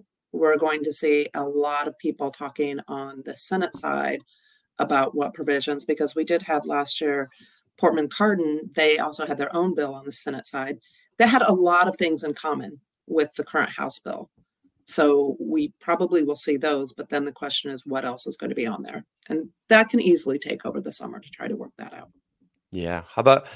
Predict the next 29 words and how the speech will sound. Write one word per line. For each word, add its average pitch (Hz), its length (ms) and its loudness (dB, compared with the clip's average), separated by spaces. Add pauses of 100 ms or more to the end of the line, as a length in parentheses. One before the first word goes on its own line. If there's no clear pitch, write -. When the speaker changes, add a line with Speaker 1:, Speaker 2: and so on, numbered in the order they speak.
Speaker 2:
how - 40 2
about 131 200 8
you 127 100 4
personally, 120 520 4
or 101 60 4
from 110 200 -2
a 104 40 2
chamber 107 380 0
perspective? 90 640 -4
What's 95 260 -4
your 113 80 2
magic 101 440 4
wand 92 340 4
issue? 87 340 -2
If - 120 -8
you 107 80 -4
could 90 140 -4
wave 98 300 4
a 92 60 -4
magic 92 420 0
wand, 90 280 0
what 85 120 -2
would 87 160 -8
you 87 120 -6 (420)
put 120 140 0
in 101 120 4
retirement 95 500 -2
policy 90 460 -4
tomorrow? 85 480 -6